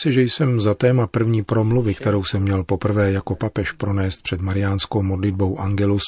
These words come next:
zvolil milosrdenství. Vzpomínám si, že onoho dne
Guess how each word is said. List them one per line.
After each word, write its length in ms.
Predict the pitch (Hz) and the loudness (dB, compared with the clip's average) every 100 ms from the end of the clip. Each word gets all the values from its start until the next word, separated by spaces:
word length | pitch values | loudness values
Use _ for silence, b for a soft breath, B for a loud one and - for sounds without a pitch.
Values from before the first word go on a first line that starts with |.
| - - - | -8 -14 -8
zvolil 500 | 104 101 107 110 110 | -6 -2 2 4 4
milosrdenství. 840 | 107 107 107 98 87 85 - 82 78 _ _ _ _ B B B B B | 2 0 0 -2 -2 -2 -4 -8 -10 _ _ _ _ B B B B B
Vzpomínám 540 | - 120 127 131 131 | 0 4 6 6 4
si, 120 | 139 | 4
že 120 | 131 | 2
onoho 300 | 127 127 123 | 4 4 4
dne 160 | 120 117 | 4 4